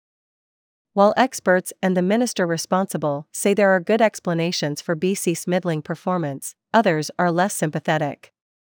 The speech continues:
"The distinction is between saying that we have a climate plan, which is what we hear from this government a lot, and the actual data on our emissions,"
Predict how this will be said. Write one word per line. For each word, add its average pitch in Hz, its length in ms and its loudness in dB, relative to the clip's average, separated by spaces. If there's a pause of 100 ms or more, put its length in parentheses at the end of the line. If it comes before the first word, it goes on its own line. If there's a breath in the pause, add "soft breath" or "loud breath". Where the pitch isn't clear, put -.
(1120)
"The 220 80 6
distinction 233 600 2
is 175 140 0
between 190 400 -2
saying 185 340 0
that 170 140 2
we 180 100 0
have 175 180 0
a 165 60 -2
climate 185 420 -2
plan, 147 480 -4 (200)
which 202 180 2
is 220 120 -2
what 208 140 2
we 202 140 2
hear 165 240 -2
from 170 180 -4
this 165 200 -4
government 160 540 0
a 165 80 -2
lot, 160 440 -4 (240)
and 196 120 2
the 196 120 4
actual 208 360 0
data 175 460 -2
on 170 120 0
our 160 140 0
emissions," 160 680 -4